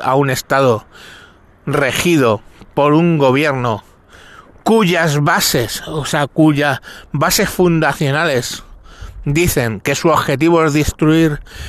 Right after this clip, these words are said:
el Estado de Israel y mandar a todos los judíos a la muerte?"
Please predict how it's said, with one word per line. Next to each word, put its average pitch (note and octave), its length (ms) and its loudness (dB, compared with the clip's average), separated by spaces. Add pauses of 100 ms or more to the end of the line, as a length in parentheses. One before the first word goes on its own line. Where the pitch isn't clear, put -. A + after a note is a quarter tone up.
(120)
el D3+ 120 0
Estado D#3 380 0
de D#3 100 4
Israel D3+ 520 0
y D3 480 2 (340)
mandar C#3+ 640 -2
a D#3 120 -2
todos D3 280 2
los C#3 300 0
judíos C#3+ 640 2 (500)
a D3 120 -2
la D3 100 0
muerte?" F#2+ 540 -6